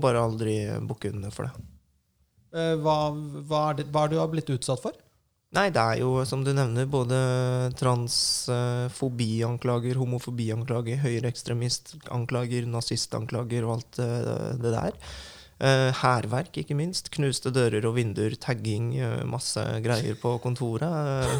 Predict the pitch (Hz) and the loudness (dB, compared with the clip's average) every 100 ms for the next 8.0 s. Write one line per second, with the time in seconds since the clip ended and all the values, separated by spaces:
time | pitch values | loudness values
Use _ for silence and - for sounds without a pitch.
0 | 440 - - - 135 - 147 139 - 185 | -2 -4 -2 -2 -2 2 4 4 4 4
1 | 147 165 156 131 131 127 123 127 127 120 | 6 6 4 4 6 6 6 4 4 2
2 | 117 123 117 - 127 127 123 - 127 123 | 2 0 0 2 6 6 6 2 0 2
3 | 117 110 117 - 127 120 117 117 117 110 | 2 2 0 -2 0 2 2 0 2 0
4 | 120 - 117 98 113 117 120 107 - - | 0 0 0 2 0 0 0 0 -4 -2
5 | 92 85 120 202 190 143 131 123 120 123 | -2 0 0 0 0 0 2 0 0 0
6 | 117 131 - 139 131 123 110 104 104 101 | 4 4 4 2 -2 -2 -2 -2 -4 -4
7 | - - - 92 110 - 175 165 139 | -4 -6 -8 -8 -4 -2 -2 0 2